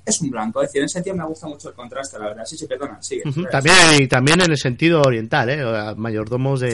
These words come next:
Speaker 1: Sí.
Speaker 2: de corte oriental. Bueno, eh, la, la,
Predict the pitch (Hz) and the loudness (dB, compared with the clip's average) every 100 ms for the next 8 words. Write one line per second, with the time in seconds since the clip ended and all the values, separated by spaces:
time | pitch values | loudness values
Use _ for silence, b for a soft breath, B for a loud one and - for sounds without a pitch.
0 | 127 143 127 - _ 131 110 123 - 131 | 2 2 2 -8 _ -8 -6 -8 -6 -6
1 | 110 98 95 - B B B - 104 - | -6 -10 -14 -18 B B B -10 -10 -14
2 | b b - - - - - 127 - - | b b -14 -14 -14 -20 -12 -10 -10 2
3 | 147 143 143 147 160 135 135 131 127 127 | 6 8 8 4 0 4 6 8 6 4